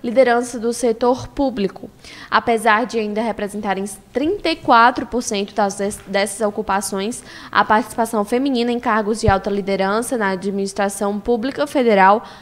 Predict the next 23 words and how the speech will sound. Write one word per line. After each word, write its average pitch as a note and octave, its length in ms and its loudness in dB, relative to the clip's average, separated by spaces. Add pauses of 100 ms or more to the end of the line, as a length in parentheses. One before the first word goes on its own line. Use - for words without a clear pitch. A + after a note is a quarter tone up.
(140)
aumentou B3 520 2
de A3 160 -2
dezembro A3+ 640 4
de C#4+ 120 -6
dois G3 160 0
mil G3 140 -4
e F#3+ 80 -6
vinte G3 120 -8
e - 60 -16
dois G3+ 360 -2 (460)
para C4+ 340 4
abril C4 460 0
deste A#3+ 400 0
ano, A#3 400 2 (260)
um A#3 120 -2
acréscimo A#3 560 2
de A3+ 120 -4
dezessete B3+ 840 -2
por D4+ 220 -4
cento G#3 480 -4 (280)
em B3 220 0
quatro A#3+ 560 -2
meses. - 640 -8